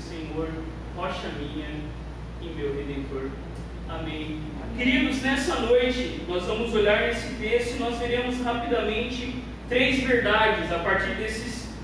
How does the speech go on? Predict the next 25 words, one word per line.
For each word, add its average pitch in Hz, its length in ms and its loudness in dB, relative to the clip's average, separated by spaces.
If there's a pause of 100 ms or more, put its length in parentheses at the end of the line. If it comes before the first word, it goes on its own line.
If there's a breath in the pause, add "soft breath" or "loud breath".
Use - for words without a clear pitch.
(140)
poucos 247 420 6
versículos 233 680 -2
que - 140 -6
Tiago 214 440 2
escreve 208 640 0 (400)
na 185 120 0
sua 202 340 0
carta. 185 560 0 (360)
A 269 80 4
primeira 247 500 4
coisa 262 320 4
que 254 140 -2
nós 240 220 0
vemos, 247 420 2
queridos 240 400 -2
irmãos 233 500 0
e 240 40 0
irmãs, 233 340 0
é 233 60 0
que 240 140 -2
nós 240 240 0
devemos 247 420 0
viver 247 400 4
o 240 200 4
hoje 247 480 2